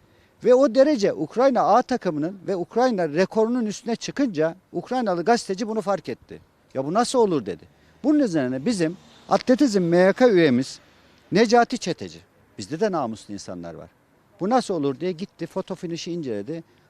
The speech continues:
Foto finişteki fotoğraflar bunun doğru olmadığını, manipüle edildiğini ortaya koydu ve gururuna yediremeyerek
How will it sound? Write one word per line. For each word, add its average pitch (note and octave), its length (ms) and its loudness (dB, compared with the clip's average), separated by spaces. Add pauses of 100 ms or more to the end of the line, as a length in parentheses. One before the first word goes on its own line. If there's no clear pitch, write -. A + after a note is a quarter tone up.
Foto G#3+ 300 -6
finişteki C#3+ 680 -10
fotoğraflar D#3 680 -8 (640)
bunun F3 400 -6 (160)
doğru D#3 280 -2
olmadığını, C3 640 -6
manipüle D3 440 -2
edildiğini C#3+ 380 -4
ortaya F#2 280 -10
koydu D#2+ 260 -16 (100)
ve G#3+ 60 0
gururuna G#3+ 420 -4
yediremeyerek G3 720 -4